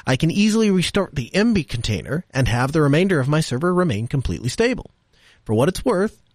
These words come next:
in my Emby Docker Compose, I do have Emby to run as U I D one thousand, which is my primary user account on that machine.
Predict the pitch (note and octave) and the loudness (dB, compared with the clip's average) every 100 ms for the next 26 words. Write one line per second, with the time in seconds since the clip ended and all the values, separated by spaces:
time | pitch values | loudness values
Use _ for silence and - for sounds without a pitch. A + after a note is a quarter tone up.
0 | - G#2 C3 - F#3+ G3+ E3+ F3 G3+ G#3+ | -8 -2 0 2 2 2 2 2 0 -2
1 | - D3+ A#2 F#2+ - C3+ B2 F3+ A3+ A3+ | -4 -2 -2 -4 -6 -6 -2 2 4 4
2 | F#3 F3 - B2+ C3+ C#3 C#3 B2 B2 C3+ | 2 -2 -2 -2 -2 -2 -2 0 -2 -2
3 | A#2+ B2 B2 - A2+ A2 A2+ B2+ E3+ G3 | -2 -2 -2 -6 -8 -2 0 0 2 2
4 | D#3+ D#3 A3 A#3+ G3+ F#2+ G2+ - E3 A3 | 2 0 0 -2 -2 -6 -10 -8 -6 -2
5 | - F3+ F3 D#3+ D#3 D#3 C#3 - A2 A2 | 0 2 2 4 2 2 0 0 -4 -4
6 | F2+ F#2 - G#2+ - C#3 | -4 -4 -4 -4 -2 -2